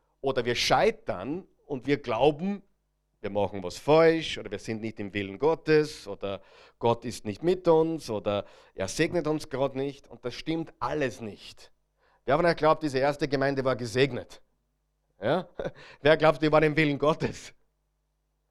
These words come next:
Und trotzdem hatten sie große, große Schwierigkeiten. Druck von außen und Schwierigkeiten von innen.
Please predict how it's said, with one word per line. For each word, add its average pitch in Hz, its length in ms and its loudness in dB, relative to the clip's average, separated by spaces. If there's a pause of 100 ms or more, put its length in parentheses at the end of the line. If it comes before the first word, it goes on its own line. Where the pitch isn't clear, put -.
(140)
Und 120 180 -16
trotzdem 151 500 0
hatten 127 300 0
sie 170 220 -4
große, 147 640 2
große 165 560 -2
Schwierigkeiten. 151 840 -6 (580)
Druck 180 320 4
von 123 400 0
außen 143 640 0 (520)
und 147 240 2
Schwierigkeiten 185 920 2
von 185 400 2 (800)
innen. 202 280 2